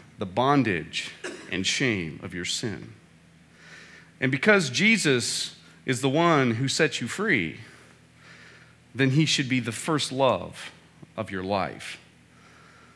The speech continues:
The one that you enthusiastically greet each morning when you get up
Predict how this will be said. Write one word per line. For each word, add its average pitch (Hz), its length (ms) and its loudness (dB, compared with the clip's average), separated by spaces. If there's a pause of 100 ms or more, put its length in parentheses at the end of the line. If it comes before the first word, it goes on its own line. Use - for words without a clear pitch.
(1000)
The 123 140 -2
one 156 220 6
that 143 260 2
you 123 320 2 (360)
enthusiastically 147 1200 4
greet 110 480 0
each 117 260 -2
morning 101 600 0
when 104 200 -4
you 104 80 -2
get 98 220 -2
up 90 280 -4